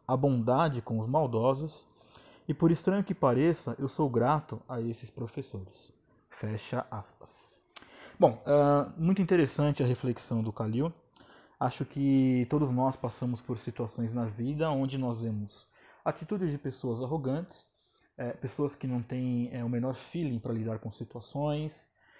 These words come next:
é, que são esses maus professores a qual o Khalil ele tá citando, mas que no fim, até esses maus professores, assim por dizer, são benéficos pra nós, quando nós olhamos atitudes equivocadas e erradas e decidimos em nós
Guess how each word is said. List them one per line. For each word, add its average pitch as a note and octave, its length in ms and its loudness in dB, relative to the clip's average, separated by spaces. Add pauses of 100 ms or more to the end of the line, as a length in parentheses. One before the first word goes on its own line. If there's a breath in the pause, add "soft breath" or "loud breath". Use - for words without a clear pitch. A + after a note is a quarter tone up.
(240 soft breath)
é, A#2+ 180 -6
que - 120 -18
são G3 160 -2
esses F#3 240 -2
maus C#3+ 440 4
professores B2 760 -2
a A2 140 -2
qual A#2+ 180 -2
o A2 40 -2
Khalil A2+ 300 -4
ele A2+ 100 -4
tá - 120 -12
citando, F#3 380 -8
mas F#3+ 240 -4
que G#3 220 -6
no G3+ 120 2
fim, G#3 380 -4 (680 soft breath)
até G#3+ 260 0
esses F3 380 -4
maus C#3+ 420 2
professores, A#2+ 600 -4
assim A2+ 240 -4
por A#2+ 140 -4
dizer, A2+ 300 -4
são D#3 200 -4
benéficos D#3 600 -2
pra A#2 160 -6
nós, B2 300 -4 (560 soft breath)
quando C3 220 -2
nós B2+ 380 2
olhamos C3 420 2
atitudes A#2 460 -4
equivocadas A2+ 680 -6
e D3+ 60 -4
erradas D3 380 -4
e F3 40 -2
decidimos D#3+ 720 -4
em D3 60 -2
nós C3+ 420 -4